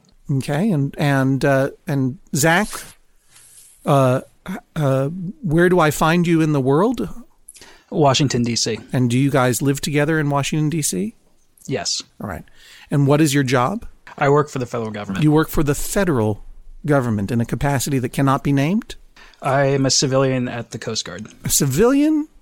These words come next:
Speaker 1: at the Coast Guard, which, of course, was founded by Alexander Hamilton.
Speaker 2: Correct.
Speaker 1: Something that we all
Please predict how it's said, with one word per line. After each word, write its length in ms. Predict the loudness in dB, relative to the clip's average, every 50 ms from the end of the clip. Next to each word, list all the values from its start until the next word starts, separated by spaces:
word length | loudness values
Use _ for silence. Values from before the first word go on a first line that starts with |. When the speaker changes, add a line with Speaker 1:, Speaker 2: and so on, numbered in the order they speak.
| _ _ _
Speaker 1:
at 180 | -4 -4 -4 -4
the 80 | -6
Coast 340 | -4 0 2 4 4 2 2
Guard, 400 | 0 0 2 2 2 2 0 -4 -2
which, 180 | -2 0 0 0
of 120 | -2 0
course, 280 | 2 2 2 2 2 2
was 160 | 0 0 0
founded 480 | 0 0 0 0 2 2 0 0 -2 -6 -14 -20 -20 _ _ _ _ _ -20 -8 -4
by 160 | -2 0 2
Alexander 500 | 2 2 2 2 2 2 2 2 2 2
Hamilton. 440 | 0 -2 -2 -4 -6 -8 -10 -10 -12 -14 -16 -18 -20 -20 -20 _ _ _ -20 -20 _
Speaker 2:
Correct. 460 | -18 -16 -16 -16 -16 -18 -20 -20 -20 -20 _ -8
Speaker 1:
Something 400 | -4 -2 0 0 2 2 2 2
that 100 | 2 2
we 120 | 2 2
all 360 | 4 4 4 2 2 -2 -6